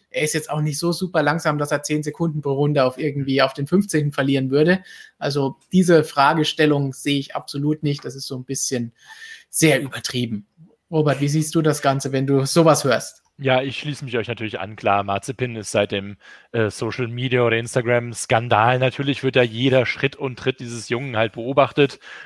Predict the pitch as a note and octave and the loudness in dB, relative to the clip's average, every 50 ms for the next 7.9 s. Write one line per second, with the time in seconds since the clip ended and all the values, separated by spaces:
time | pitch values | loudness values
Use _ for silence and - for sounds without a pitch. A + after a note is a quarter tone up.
0 | - _ C3+ B2 B2+ A2+ - - C3+ C#3 C3+ B2 A#2+ A#2 B2 B2 A#2 A#2 A#2 - | -14 _ -8 -6 -6 -6 -2 0 0 0 2 2 4 6 6 6 6 4 2 0
1 | - A#2+ - - B2 A2+ G#2 G#2+ - _ A#2 A#2+ C#3+ D3 D#3 C3+ C3+ C3 B2 C3 | 0 -2 -2 -2 -4 -2 -2 -2 -2 _ -2 -2 -2 -2 0 2 2 4 4 2
2 | C3 C3+ C3 - - - - - - _ _ B2+ A#2 A2 G2 G#2+ A2+ C3 C#3 - | 0 -2 -8 -12 -16 -20 -20 -20 -20 _ _ -12 -12 -8 -6 -6 -4 -4 -4 0
3 | - B2 - C3 A2 A#2 A#2+ A#2 A#2 - - - D3 B2+ B2+ B2+ B2 A#2+ B2+ B2+ | 0 0 0 0 -2 -2 -2 -2 -2 -4 -6 -8 -2 2 4 4 4 4 2 -4
4 | A#2 - _ _ _ _ - _ _ _ _ _ _ A#2+ G2+ G#2 C3 C#3+ C3+ - | -10 -12 _ _ _ _ -20 _ _ _ _ _ _ 2 4 4 4 2 2 -2
5 | D3 - C#3 A#2+ - B2+ A#2 G#2 B2+ A2 G#2 A#2+ C3+ C3+ C#3 C3+ C3 - - B2 | -2 -2 -2 -2 0 -2 -2 -2 -2 -2 0 0 0 0 0 -2 -2 -2 -4 -4
6 | - B2 A2+ - A#2+ - C3 B2+ A#2+ A2+ - B2+ A2+ A2 A#2+ A#2+ A#2 A2+ A#2+ B2 | -4 -4 -4 -2 -4 -4 -4 -8 -10 -10 -6 -6 -4 -4 -2 -2 -4 -4 0 0
7 | B2 - - A#2+ A#2+ A#2+ A#2+ A2 A#2+ A2+ - - - G#2+ G#2+ A2+ A#2+ A#2 | -2 0 0 -2 0 0 0 0 -2 -6 -12 -4 -2 0 0 0 -2 -4